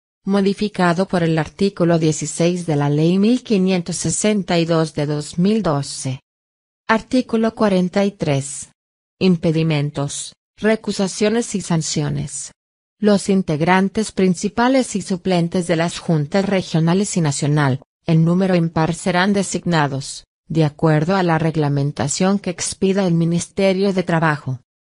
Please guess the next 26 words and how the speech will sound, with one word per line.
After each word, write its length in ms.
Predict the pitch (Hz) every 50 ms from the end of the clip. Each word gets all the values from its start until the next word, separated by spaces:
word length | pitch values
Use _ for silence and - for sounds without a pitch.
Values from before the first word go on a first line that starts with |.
| _ _ -
Los 280 | 208 208 202 - -
integrantes 800 | 202 190 190 - 170 151 143 165 180 185 190 196 190 - 190 -
serán 360 | - - 165 165 170 185 185
particulares 840 | - 185 180 185 - 190 175 - - 156 160 156 156 180 175 -
que 140 | - - 175
ejercen 640 | 165 - - - 214 208 202 - - - 208 202 185 185
una 160 | 190 196 190
función 580 | 175 - 160 165 165 - - - 190 180 180 175
pública 540 | - - 196 190 185 185 185 - 156 143
en 80 | 139 151
la 140 | 160 156 -
prestación 720 | - 196 190 175 - - 190 180 - - - 196 190 185
de 80 | 175 156
dicho 320 | 156 160 160 160 - 170
servicio 580 | 151 - - 180 160 165 190 196 180 - 220 226
y 60 | 214
mientras 500 | 208 202 190 185 175 175 - 170 160 151
sean 380 | - - - 175 165 165 160 160
parte 400 | - 170 160 156 - - 175 160
de 100 | 160 151
las 220 | 147 147 143 -
juntas 480 | - - 196 196 196 - - 170 160 160
de 100 | 160 -
calificación 840 | - 165 160 165 165 175 165 165 - 165 160 - - 180 165 165 170
de 60 | 170
invalidez, 960 | 165 160 160 156 151 151 151 151 147 143 135 131 135 - - - - - -